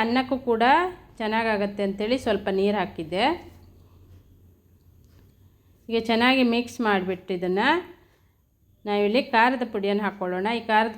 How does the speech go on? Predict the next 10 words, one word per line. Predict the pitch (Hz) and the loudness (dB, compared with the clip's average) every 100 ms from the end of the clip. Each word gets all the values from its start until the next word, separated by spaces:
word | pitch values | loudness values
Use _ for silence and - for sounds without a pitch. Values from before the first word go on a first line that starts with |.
| 240 | -6
ಪುಡಿಯನ್ನು | 220 226 233 | -2 -2 0
ನಾವು | 214 202 | 0 2
ಮನೆಯಲ್ಲೇ | 190 208 226 220 190 | 2 0 0 0 0
ಮಾಡಿರ್ತೀವಿ. | 185 185 180 - 175 214 320 - - _ _ _ _ _ _ _ _ _ 214 | -2 -4 -8 -8 -6 -2 -2 -6 -18 _ _ _ _ _ _ _ _ _ -6
ಇದನ್ನು | 233 240 277 262 | 0 2 4 2
ಹಾಕ್ಕೊಳ್ತಾ | 214 208 214 208 202 | -2 -2 -4 -2 -4
ಇದ್ದೆ | 180 175 170 | -4 -6 -6
ನೋಡಿ. | 170 196 285 330 - - - _ - - | -4 0 0 -2 -8 -20 -20 _ -20 -8
ಇದರ | 220 262 254 | -2 2 2
ರೆಸಿಪಿಯನ್ನು | 220 214 294 269 226 | 0 -2 -4 0 0